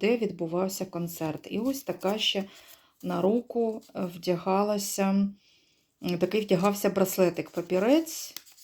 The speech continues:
який отут склеюється. І розірвати його насправді не так легко. Цупкий такий папір якийсь прокле-, проклеєний.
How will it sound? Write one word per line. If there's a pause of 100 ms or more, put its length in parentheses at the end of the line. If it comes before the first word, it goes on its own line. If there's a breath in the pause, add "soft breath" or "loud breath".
(120)
який
отут
склеюється. (1300)
І
розірвати
його
насправді
не
так
легко. (220)
Цупкий
такий
папір
якийсь
прокле-,
проклеєний.